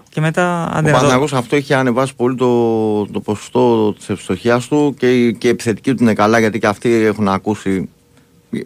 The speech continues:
Speaker 2: Και αυτό ήταν ένα κομμάτι με το που μπήκα εδώ, κάνω ένα ξέσπασμα έτσι από μόνος μου
Speaker 1: <laughs>
Speaker 2: και λέω, ας πούμε,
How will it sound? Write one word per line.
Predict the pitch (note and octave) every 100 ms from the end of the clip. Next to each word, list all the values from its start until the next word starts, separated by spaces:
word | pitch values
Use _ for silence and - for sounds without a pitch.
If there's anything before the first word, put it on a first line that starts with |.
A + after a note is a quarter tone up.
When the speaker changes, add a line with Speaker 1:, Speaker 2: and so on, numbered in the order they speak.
| - A#2
Speaker 2:
Και | A2
αυτό | - C3
ήταν | C3
ένα | C#3 C3+
κομμάτι | A#2 B2+ C3+
με | G#2+ G#2 G#2+
το | G#2
που | F#2
μπήκα | F#2 B2+ C3+
εδώ, | A2+ G#2+ B2
κάνω | C3 C3
ένα | B2+
ξέσπασμα | A#2 - B2 A#2+ G#2
έτσι | A2 B2
από | G2
μόνος | F#2+ G#2+ G#2+
μου | A2+ C3+ - _ -
Speaker 1:
<laughs> | D#3 - _ _
Speaker 2:
και | -
λέω, | B2 C#3+
ας | B2+
πούμε, | C3 C#3 C3+ B2+